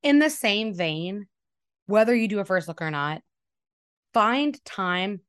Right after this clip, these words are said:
and build it into your schedule for the two of you to find time to connect. And it can be as simple as a few minutes here and a few minutes there. And I am really cognizant of this when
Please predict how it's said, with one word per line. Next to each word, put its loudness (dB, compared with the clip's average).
and -8
build 0
it 2
into 0
your -4
schedule -4
for -12
the -8
two -6
of -4
you -4
to -8
find 0
time -4
to -12
connect. -16
And -2
it -6
can 0
be -2
as -6
simple -2
as -2
a -12
few -4
minutes -2
here -4
and -2
a -8
few -8
minutes -6
there. -4
And -4
I 0
am 0
really 0
cognizant -4
of -14
this -8
when -6